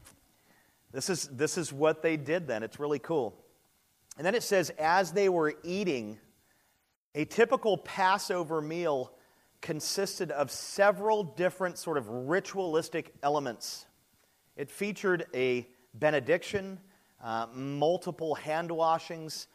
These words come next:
several prayers, the, you know, the singing of certain psalms, uh, several cups of wine, like four cups of wine.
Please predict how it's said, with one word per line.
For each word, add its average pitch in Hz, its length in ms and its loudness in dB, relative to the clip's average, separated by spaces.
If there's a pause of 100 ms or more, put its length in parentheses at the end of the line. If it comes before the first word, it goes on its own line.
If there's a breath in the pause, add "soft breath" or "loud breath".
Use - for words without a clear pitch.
(240 soft breath)
several 160 540 4
prayers, 165 960 2
the, 131 180 -8
you 151 100 -6
know, 131 120 -2
the 135 100 -4
singing 175 480 -4
of 131 140 -4
certain 147 400 -4
psalms, 160 880 2 (520 soft breath)
uh, 113 220 -8
several 180 680 6
cups - 380 0
of 127 120 -6
wine, 147 340 -2
like 131 180 0
four 175 300 0
cups 175 380 -2
of 123 180 -10
wine. 147 540 -8